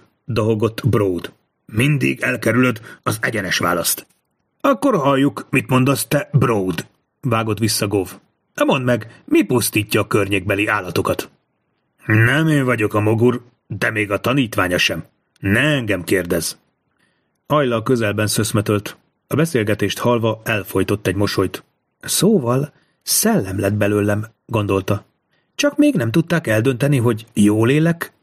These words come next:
avagy rossz.” A mogur váratlanul toppant közéjük. Már messziről látta, miről vitatkoznak, és úgy döntött, ideje közbeavatkozni, mielőtt elszabadulnának az indulatok. „Még nincs válasz a kérdésedre”,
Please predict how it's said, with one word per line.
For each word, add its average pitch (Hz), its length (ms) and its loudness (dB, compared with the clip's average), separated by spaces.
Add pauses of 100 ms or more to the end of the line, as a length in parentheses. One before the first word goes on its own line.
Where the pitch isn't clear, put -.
avagy 160 320 2
rossz.” - 420 -2 (1200)
A 123 100 -2
mogur 139 380 2
váratlanul 107 580 0
toppant 107 360 -2
közéjük. 104 460 0 (540)
Már 120 220 -2
messziről 107 460 0
látta, 107 460 0
miről 113 300 0
vitatkoznak, 107 580 0
és - 200 -2
úgy 117 120 4
döntött, 113 460 -2 (360)
ideje 107 340 0
közbeavatkozni, 98 840 0
mielőtt 98 440 0
elszabadulnának 92 920 0
az 98 100 0
indulatok. 98 520 -2 (1040)
„Még 110 460 0
nincs 113 380 0 (100)
válasz 107 440 -2
a 117 280 -2
kérdésedre”, 95 800 -2